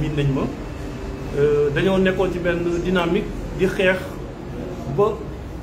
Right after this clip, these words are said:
tase ku mel ni Ousmane Sonko. Ñu bokk nag ay idéal, bokk lu ñuy xeex.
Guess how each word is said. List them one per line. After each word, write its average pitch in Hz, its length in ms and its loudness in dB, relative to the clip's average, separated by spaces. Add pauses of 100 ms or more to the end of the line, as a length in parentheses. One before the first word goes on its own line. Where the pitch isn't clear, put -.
(160)
tase 214 300 2
ku 214 100 2
mel 196 180 4
ni 196 60 2
Ousmane 165 340 0
Sonko. 139 320 -2 (200)
Ñu 196 80 2
bokk 208 340 4
nag 185 140 -2
ay 175 180 -4
idéal, 160 440 0
bokk 180 240 -2
lu 165 60 0
ñuy 165 180 0
xeex. 160 300 2